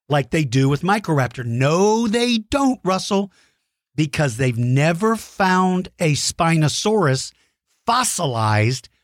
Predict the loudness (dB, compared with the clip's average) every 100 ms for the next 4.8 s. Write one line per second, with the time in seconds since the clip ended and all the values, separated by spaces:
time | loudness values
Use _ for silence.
0 | _ _ _ -4 -2 0 -2 -2 -2 -2
1 | -2 -2 0 -2 0 0 0 -2 _ -4
2 | -2 0 2 0 0 -2 0 2 0 -2
3 | -4 -2 -4 -8 -20 -20 _ _ _ _
4 | _ _ -4 0 2 4 2 0